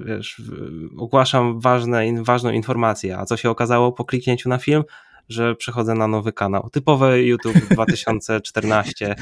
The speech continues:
Speaker 1: milion filmów informacyjnych, e, typu, no wiecie, dlaczego nie, dlaczego tak dawno nie nagrywam? <laughs> Bo to jest najważniejsza rzecz. A później, okej, Q and A,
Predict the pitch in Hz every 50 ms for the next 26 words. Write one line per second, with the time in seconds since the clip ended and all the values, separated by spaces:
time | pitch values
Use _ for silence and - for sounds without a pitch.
0 | - - - - - 143 147 143 135 131 127 120 - 127 120 117 117 113 - 120
1 | 113 110 - 113 104 107 104 104 - - 120 117 117 120 117 117 113 113 113 110
2 | - - - - - - - - - - - - 107 110 110 104 - 120 110 -
3 | - 113 110 110 107 107 107 107 107 104 _ - _ _ - - 135 139 143 139
4 | 127 147 143 131 - 131 120 131 - _ 151 127 143 139 - - - 196 190 185
5 | 208 175 165 165 160 160 139 120 123 - - 196 220 233 233 - - 127 110 -
6 | 110 120 120 135 143 156 147 127 123 127 120 123 127 117 120 117 117 107 95 -
7 | - 110 - - - - - - 175 139 131 123 - 156 160 - 185 160 156 151
8 | 165 160 147 147 147 143 143 143 - 165 170 175 156 123 110 117 - _ - -
9 | - - 247 220 - 151 - 180 180 151 170 160 156 139 - - 151 - - -
10 | _ - - 185 170 160 151 143 117